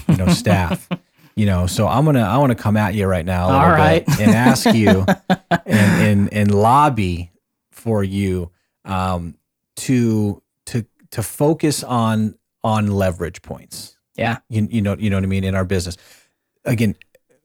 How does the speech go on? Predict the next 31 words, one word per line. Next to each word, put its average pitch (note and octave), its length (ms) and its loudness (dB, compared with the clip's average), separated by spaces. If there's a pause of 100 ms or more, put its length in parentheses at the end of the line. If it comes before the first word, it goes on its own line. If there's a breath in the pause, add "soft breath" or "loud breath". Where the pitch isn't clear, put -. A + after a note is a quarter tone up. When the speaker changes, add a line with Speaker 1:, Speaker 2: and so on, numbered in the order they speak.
Speaker 1:
no C#3 120 -4
matter A2 200 2
what A2 240 0
you C#3+ 140 0
do, G#2 420 0 (160)
any A#2+ 320 0
industry, A#2 560 0
any A2 200 0
business, G#2 520 -2 (400)
um, E2+ 380 -6 (1300)
creating A2+ 640 0
those G2+ 280 -2
leverage G2 500 -2
points, G2 540 -6 (800)
because G#2+ 480 -2 (840)
it's A#2+ 160 -2
a - 60 -2
lot A#2+ 180 2
of A2+ 60 -6
times B2 180 0
it's, G#2 160 -4
it's - 180 -6
tough G#2+ 200 -2
to A2 60 -10
give G#2+ 160 -2
up G2+ 100 -2
the A2 100 -2
reins. G#2+ 400 -4
It's - 160 -14
tough A#2+ 360 -2
Speaker 2:
Sure. C3 200 -10